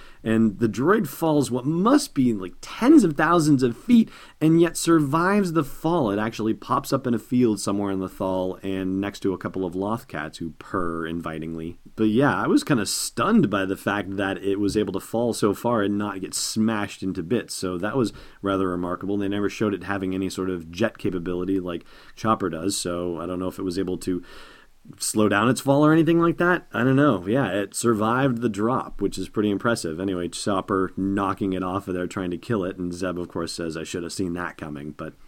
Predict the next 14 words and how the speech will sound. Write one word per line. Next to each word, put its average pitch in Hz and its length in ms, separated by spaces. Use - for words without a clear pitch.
anyway, 78 300
it's 123 200
a 131 60
great 117 380
episode, 147 500
and 110 380
if 101 100
you 104 100
haven't 113 380
checked 117 240
out 113 140
the 113 80
Rebel 113 240
series, 113 480